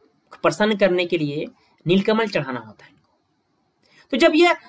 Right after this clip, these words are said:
मैं पहले ही बताया था कि राम के अंदर तीन तरह की निराशा, एक तो पूजा से पहले भी और पूजा के अंतिम जब पहुंचते समय भी, तब भी उनके अंदर निराशा आती है। क्यों? कि देखना, जब राम अंतिम नीलकमल को चढ़ाने के लिए अपना हाथ आगे बढ़ाते हैं,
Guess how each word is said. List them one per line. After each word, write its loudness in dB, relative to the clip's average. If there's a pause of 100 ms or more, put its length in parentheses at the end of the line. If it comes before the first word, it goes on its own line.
(140)
मैं 0
पहले 2
ही 4
बताया 2
था 2
कि 0
राम 2
के 0
अंदर 4
तीन -4
तरह 4
की -2
निराशा, 2
एक -2
तो 0
पूजा 0
से -4
पहले 2
भी -6 (360)
और 0 (180)
पूजा 2
के -4
अंतिम -2
जब 0
पहुंचते 0
समय -2
भी, -10
तब 0
भी 0
उनके 2
अंदर 0
निराशा 2
आती -6
है। -16 (360)
क्यों? 4 (300)
कि 2
देखना, 2
जब 0 (260)
राम 2 (160)
अंतिम 2
नीलकमल 0
को 0
चढ़ाने 0
के -6
लिए 2
अपना -2
हाथ 0 (100)
आगे 0
बढ़ाते 2
हैं, -4